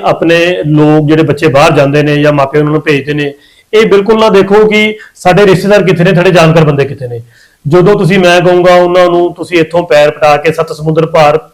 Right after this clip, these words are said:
ਤੁਸੀਂ ਭੇਜ ਦਿੱਤਾ ਤੇ ਉਹ, ਉਹ ਫਿਰ ਰੱਬ ਰਾਖਾ ਬੈਠਾ ਹੈ। ਉਹਦੇ ਤੇ ਵਿਸ਼ਵਾਸ ਕਰੋ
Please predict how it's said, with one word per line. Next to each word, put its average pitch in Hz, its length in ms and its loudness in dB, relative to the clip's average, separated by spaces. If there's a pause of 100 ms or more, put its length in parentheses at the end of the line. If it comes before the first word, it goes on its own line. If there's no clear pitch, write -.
(280)
ਤੁਸੀਂ 165 220 -4
ਭੇਜ 160 220 0
ਦਿੱਤਾ 156 460 0 (340)
ਤੇ 208 80 2
ਉਹ, 202 480 0
ਉਹ 190 140 -2
ਫਿਰ 175 120 0
ਰੱਬ 165 140 2
ਰਾਖਾ 165 220 2
ਬੈਠਾ 156 240 0
ਹੈ। - 280 -4 (200)
ਉਹਦੇ 180 260 0
ਤੇ 185 100 2
ਵਿਸ਼ਵਾਸ 156 440 0
ਕਰੋ 180 340 0